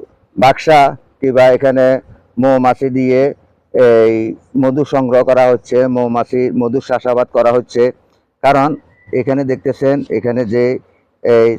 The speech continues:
প্লেটগুলা বসানো হচ্ছে বাক্সর মাধ্যমে, এখান থেকে এই মৌমাছি,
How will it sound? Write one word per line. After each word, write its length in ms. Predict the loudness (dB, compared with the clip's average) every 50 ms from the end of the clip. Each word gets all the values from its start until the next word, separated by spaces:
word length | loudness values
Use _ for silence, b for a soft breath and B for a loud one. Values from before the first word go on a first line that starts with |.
| -8 -10 -6
প্লেটগুলা 460 | -2 0 0 0 0 0 0 0 0
বসানো 360 | 2 0 -2 -2 -2 -2 -2 -2
হচ্ছে 260 | -2 -4 -4 -4 -4 -2
বাক্সর 360 | 0 0 -2 -2 -2 -6 -4 -4
মাধ্যমে, 460 | -2 -4 -2 -2 0 0 0 0 -2 -4 -6 _ _ _ _ _ _ _ _ _ -8
এখান 260 | -6 -4 -4 -4 -4
থেকে 300 | -2 -4 -4 -2 -2 0 0 0 -2 -2 -2 0 0
এই 140 | 2 2 2 0 -2 -6 -10 _ -6
মৌমাছি, 520 | -2 -2 0 0 0 -2 -4 -4 -4 -4